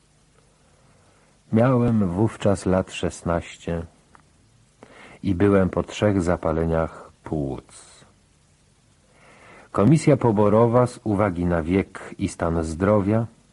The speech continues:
uznała mnie za zdolnego do służby wojskowej jedynie bez broni. W dowództwie okręgu korpusu w Warszawie szybko awansowałem na szefa oddziału przepustek wojskowych.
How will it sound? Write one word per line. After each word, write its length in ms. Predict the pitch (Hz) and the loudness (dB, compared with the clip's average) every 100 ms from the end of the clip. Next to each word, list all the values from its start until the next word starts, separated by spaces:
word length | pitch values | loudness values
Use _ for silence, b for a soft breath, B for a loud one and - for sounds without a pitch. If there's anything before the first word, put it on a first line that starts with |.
| _ _ B B B B B - | _ _ B B B B B -2
uznała 580 | 107 92 104 120 120 113 | 0 2 4 4 4 4
mnie 240 | 107 110 | 4 2
za 200 | 95 95 | 2 0
zdolnego 540 | 85 92 95 104 101 | 0 2 4 4 4
do 140 | 95 90 | 2 0
służby 460 | - 104 98 92 | 0 0 2 2
wojskowej 960 | 85 82 - - 107 101 98 98 - 92 | 2 0 -2 -2 0 4 4 2 2 2
jedynie 400 | 92 92 104 101 | 2 4 4 2
bez 260 | 82 87 78 | 2 0 0
broni. 500 | 82 78 69 69 - _ _ _ _ _ _ _ _ _ _ b b b b b b b 76 | -2 -2 -4 -8 -14 _ _ _ _ _ _ _ _ _ _ b b b b b b b -4
W 100 | 82 | 0
dowództwie 600 | 101 110 - - 110 - | 2 2 -2 -2 0 0
okręgu 520 | 98 101 107 98 98 | -2 0 2 4 2
korpusu 600 | - 92 - 117 - 92 | 0 -2 0 0 0 -2
w 100 | 80 | 0
Warszawie 640 | 90 85 - 104 98 104 | 0 -2 -2 0 0 0
szybko 320 | - 107 - | -2 -4 0
awansowałem 720 | 95 90 90 - 87 95 92 87 | 0 2 -2 -2 0 2 2 0
na 100 | 85 | -2
szefa 280 | 101 95 | -4 0
oddziału 460 | 92 85 82 95 92 | 0 0 0 0 0
przepustek 720 | - 92 - 92 - 87 - | -2 -6 -4 -6 -8 -8 -6
wojskowych. 880 | 76 73 - - 76 69 - - | -6 -6 -8 -10 -10 -10 -14 -20